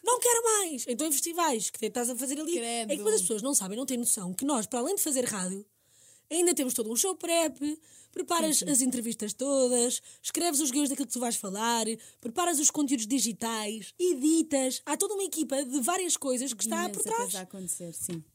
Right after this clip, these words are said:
Speaker 1: Porque eu acho que as pessoas não têm noção disso, do quão trabalhosa
Speaker 2: É verdade.
Speaker 1: é o mundo da rádio.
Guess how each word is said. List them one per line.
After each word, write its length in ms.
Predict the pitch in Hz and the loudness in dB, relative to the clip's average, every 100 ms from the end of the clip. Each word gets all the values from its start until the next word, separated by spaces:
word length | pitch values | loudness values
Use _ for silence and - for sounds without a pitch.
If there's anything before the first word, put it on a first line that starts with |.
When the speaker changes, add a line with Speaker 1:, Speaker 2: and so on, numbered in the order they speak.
| - | -4
Speaker 1:
Porque 580 | 285 233 294 285 269 247 | -4 -2 -2 -2 -2 -4
eu 140 | 247 294 | -2 0
acho 180 | 330 330 | 2 0
que 60 | |
as 60 | 339 | -2
pessoas 160 | 349 | -4
não 120 | 247 233 | -2 -2
têm 180 | 302 320 | 0 2
noção 340 | 311 320 311 | 2 2 0
disso, 320 | 294 311 320 | 0 2 0
do 140 | 269 262 | -2 -8
quão 560 | - 285 269 254 220 180 _ _ _ - | 2 2 4 0 -4 -8 _ _ _ -8
trabalhosa 760 | 262 247 233 220 220 220 208 - _ | -2 0 0 0 0 -2 -2 -12 _
Speaker 2:
É 100 | 196 | -10
verdade. 320 | 180 175 170 220 | -6 -4 -4 -4
Speaker 1:
é 80 | |
o 80 | 214 | -4
mundo 240 | 214 214 202 | -6 -8 -10
da 80 | |
rádio. 360 | 175 160 143 139 | -10 -10 -10 -14